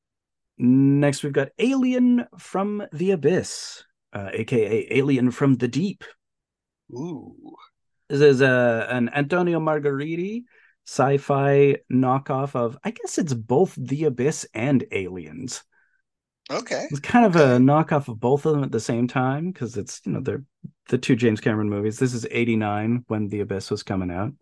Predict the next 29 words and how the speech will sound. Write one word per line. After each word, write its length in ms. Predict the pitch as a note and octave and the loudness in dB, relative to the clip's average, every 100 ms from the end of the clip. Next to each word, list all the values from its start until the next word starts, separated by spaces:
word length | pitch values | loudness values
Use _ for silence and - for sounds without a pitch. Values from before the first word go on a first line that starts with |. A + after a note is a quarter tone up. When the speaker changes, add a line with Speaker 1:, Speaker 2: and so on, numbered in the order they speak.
| _ _ _ - | _ _ _ -8
Speaker 2:
Right, 340 | A#2 G2 - _ _ - | -4 -4 -6 _ _ -10
right. 280 | G#2 F2+ - _ - _ _ - | -10 -10 -16 _ -20 _ _ -2
Speaker 1:
Uh, 40 | |
Speaker 2:
I 220 | C3 B2+ A#2+ | 2 4 2
never 100 | - | -2
saw 200 | C4+ A3+ | -6 -6
The 160 | E3+ | -6
Abyss. 580 | B2+ B2+ F2+ - - - _ _ _ - | -6 -6 -4 -4 -4 -10 _ _ _ -8
Speaker 1:
Yeah. 320 | D#4 C#4+ A#3 - _ - | 0 4 4 0 _ 2
<laughs> 100 | G#3+ - - F3 - A#3+ - B3 - | 2 2 0 0 0 0 0 -4 -2
Speaker 2:
Yeah. 260 | F3 G#3+ A3 - - | -4 -4 -8 -16 -6
Speaker 1:
I, 260 | C4+ C4+ - - - _ | -4 -4 -6 -20 -20 _
I'm 200 | - C4 | -2 2
not 260 | G#3+ D#3 B2 | 2 0 -2
a 60 | A#2 | -2
big 200 | A2+ A2 | -2 -2
James 240 | G#2+ G2+ | -4 -4
Cameron 380 | - F#2 E2 E2+ | -6 -6 -6 -8
fan, 300 | - D2+ D#2+ | -10 -12 -14
to 100 | - | -10
be 120 | F#2 | -10
quite 260 | - F2 F2 | -8 -10 -8
honest. 360 | E2+ F2 D#2+ | -8 -8 -6
I, 100 | F#2+ | -6
Speaker 2:
Mm. 100 | - | -4
Speaker 1:
I'm, 260 | G#2+ G#2+ - | -4 -4 -4
I'm, 260 | G2+ G2+ G#2 - - | -4 -4 -4 -8 -6
I'm 280 | G#2+ G#2 G2+ | -4 -4 -8
pretty 840 | - - C3+ B2 A#2 A2+ A2 G#2 | -8 0 2 4 4 4 2 -2